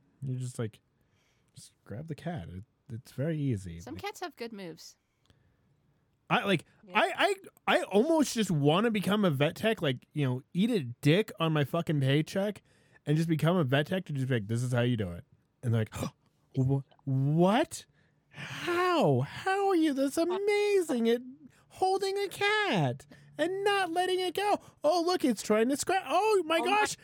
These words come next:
Speaker 1: you grabbed its fucking front paws.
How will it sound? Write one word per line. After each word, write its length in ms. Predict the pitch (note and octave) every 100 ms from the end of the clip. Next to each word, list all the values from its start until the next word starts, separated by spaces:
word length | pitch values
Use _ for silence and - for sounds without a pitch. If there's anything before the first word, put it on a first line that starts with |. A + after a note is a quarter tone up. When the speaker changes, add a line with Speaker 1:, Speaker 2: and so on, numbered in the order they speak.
| -
Speaker 1:
you 160 | A#3 D4
grabbed 520 | B3+ C4+ F4 F#4+ F#4+
its 200 | E4+ D#4
fucking 520 | D4 F4+ F4 E4 E4+
front 380 | - F4+ F#4 F4+
paws. 400 | E4+ F4+ G4 A3